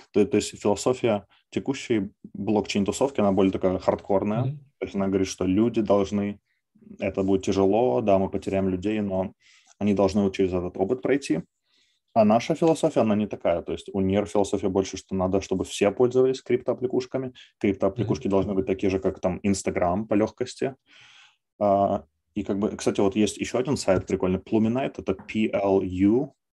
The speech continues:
Speaker 1: а, M I N I T E dot com. И это как, по сути, это как Instagram с N F T. То есть там фотки, а, но они N F T.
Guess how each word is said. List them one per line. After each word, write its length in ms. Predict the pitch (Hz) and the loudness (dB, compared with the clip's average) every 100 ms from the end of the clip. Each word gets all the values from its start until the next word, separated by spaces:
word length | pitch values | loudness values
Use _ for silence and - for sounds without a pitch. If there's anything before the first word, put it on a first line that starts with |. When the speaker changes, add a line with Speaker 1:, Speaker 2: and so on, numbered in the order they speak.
| _ | _
Speaker 1:
а, 320 | - 95 92 92 - - - - | -4 -2 -2 -4 -10 -18 -20 -8
M 280 | 107 101 101 - | -2 0 0 0
I 320 | 101 98 98 - | 2 2 2 -4
N 420 | 98 95 95 95 _ _ _ _ _ - | -2 0 -2 -6 _ _ _ _ _ -10
I 240 | 98 95 95 | -2 0 -2
T 240 | - 101 | -4 -6
E 300 | 95 104 104 | -4 -4 -6
dot 220 | 131 131 | 0 -2
com. 260 | - 151 156 - | 0 -4 -2 -2
И 40 | |
это 200 | 95 101 | -2 -2
как, 280 | 95 - - | -4 -10 -6
по 100 | 104 | -4
сути, 200 | 151 147 | 0 0
это 80 | 113 | 0
как 160 | 95 | -2
Instagram 640 | 101 - 95 101 104 107 - _ _ _ | -2 -2 0 2 2 0 -6 _ _ _
с 160 | - - | -8 0
N 120 | 101 | 0
F 100 | 95 | 0
T. 160 | - | -2
То 80 | 90 | 0
есть 100 | 95 | 0
там 100 | 98 | -2
фотки, 500 | - - - - 175 - _ _ - - - _ _ _ - - - | -2 -6 -6 -6 -6 -8 _ _ -20 -20 -20 _ _ _ -20 -18 -6
а, 320 | 107 98 98 | 0 0 0
но 100 | 101 | 0
они 180 | 101 107 | 2 2
N 140 | 104 | 2
F 100 | 95 | -2
T. 300 | - - - | -4 -10 -10